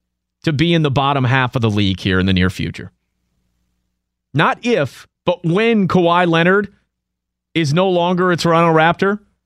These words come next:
the Raptors are going into a rebuild. They're going to start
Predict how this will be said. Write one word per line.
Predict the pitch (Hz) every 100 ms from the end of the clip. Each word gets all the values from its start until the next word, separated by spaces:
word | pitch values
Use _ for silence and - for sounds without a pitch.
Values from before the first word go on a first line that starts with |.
| _ _ _ _ _ _ _
the | 160
Raptors | 156 170 185 185 160
are | 147
going | 147 156 143
into | 143 - 139
a |
rebuild. | 120 117 90 87 - _ _ _ _ _ _ _ _ _ _ _ _ _ _ -
They're | 175
going | 143 165 185 175
to | 151
start | - 156 135 127 120